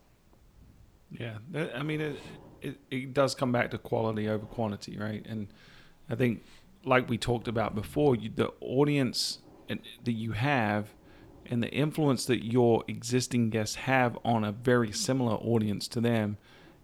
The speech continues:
is phenomenal. And, and I think it's something that's really overlooked by a lot of people, especially in this conversation, because influencer marketing has become so buzzworthy in the, in the last couple of years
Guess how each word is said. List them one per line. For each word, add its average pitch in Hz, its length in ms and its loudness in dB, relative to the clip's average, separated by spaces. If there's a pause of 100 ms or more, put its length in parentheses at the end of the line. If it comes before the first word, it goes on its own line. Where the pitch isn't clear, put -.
is 117 200 -2
phenomenal. 120 920 -2
And, 120 120 2
and 120 200 0
I 120 80 6
think 143 240 0
it's 135 120 0
something 117 260 2
that's - 220 -8
really 120 320 0
overlooked 107 500 -2
by 98 120 -4
a 101 40 -2
lot 104 180 -2
of 98 80 -6
people, 120 480 -8 (280)
especially 175 360 2
in 139 60 4
this 117 160 2
conversation, 120 680 2
because 107 300 -4 (180)
influencer 123 400 0
marketing 110 360 0
has 101 120 -4
become 107 300 0
so 117 240 -2 (180)
buzzworthy 104 720 0 (320)
in 110 140 -2
the, - 120 -6
in 107 120 -2
the 101 80 -2
last 104 260 -2
couple 107 180 -6
of 104 60 -4
years 110 400 -2